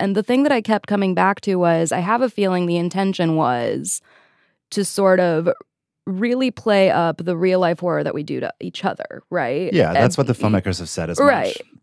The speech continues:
Speaker 2: Um, and I think that's fine.
Speaker 1: But then if you're going to do that, it feels very weird that, as you say, it pretty much disappeared as quickly as it appeared. It's, you know, mentioned in passing a couple times, but seems to have very little influence over the proceedings afterward.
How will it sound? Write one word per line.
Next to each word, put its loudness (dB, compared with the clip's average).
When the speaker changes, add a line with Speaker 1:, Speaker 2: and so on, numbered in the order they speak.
Speaker 2:
Um, -2
and -2
I 2
think -2
that's -6
fine. -8
Speaker 1:
But 2
then 4
if 2
you're 0
going 4
to -2
do -2
that, 2
it -4
feels 0
very 0
weird 0
that, 0
as 0
you -2
say, 0
it 0
pretty 0
much 2
disappeared 0
as -2
quickly -2
as 0
it 0
appeared. -6
It's, -2
you 0
know, 4
mentioned 2
in 0
passing 0
a -2
couple -2
times, 0
but -2
seems -2
to 0
have 4
very 4
little 2
influence -2
over -4
the -8
proceedings -6
afterward. -2